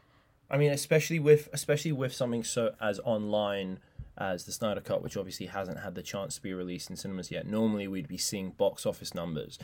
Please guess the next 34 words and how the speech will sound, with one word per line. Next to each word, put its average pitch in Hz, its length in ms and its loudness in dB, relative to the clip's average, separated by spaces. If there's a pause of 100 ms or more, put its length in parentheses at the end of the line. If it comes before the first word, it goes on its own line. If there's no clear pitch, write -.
(180)
so - 160 -4
we're 104 60 0
not 110 180 4
obviously 107 380 -2
seeing 101 340 -2
the 95 80 -6
financial 92 540 -6
side 85 280 -4
of 80 60 -14
things. - 440 -10 (260)
But - 80 -4
it 104 160 -4
does 131 260 8
seem, 113 520 2
as 113 220 2
someone 131 420 4 (100)
who 113 400 4 (680)
was 117 160 -2
never 120 760 8 (160)
particularly - 480 0
that 110 180 4
interested 113 420 0
in 107 80 -2
the 107 60 -4
Snyder 104 340 0
Cut 104 300 0
and 107 140 -4
who 107 160 -4
liked 131 500 6
it, 107 200 -2
but 101 80 0
I'm 104 220 -2
not, 107 240 -2
like, 98 380 -6